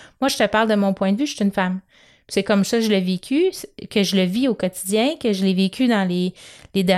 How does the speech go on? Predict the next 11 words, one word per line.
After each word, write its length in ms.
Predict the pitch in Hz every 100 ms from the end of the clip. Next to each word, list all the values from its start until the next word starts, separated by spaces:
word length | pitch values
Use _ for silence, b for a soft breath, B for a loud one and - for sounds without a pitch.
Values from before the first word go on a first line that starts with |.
| -
les, 600 | 190 180 180 170 170 - - _ _ _ _ _
toute 180 | - 247
la 80 | 214
période 400 | 196 190 202 214
avec 240 | 180 170
laquelle 560 | 180 175 202 196 202 -
je 60 | -
suis 160 | - 185
avec 220 | 175 185
mon 160 | 180
conjoint. 480 | 175 170 170 214 262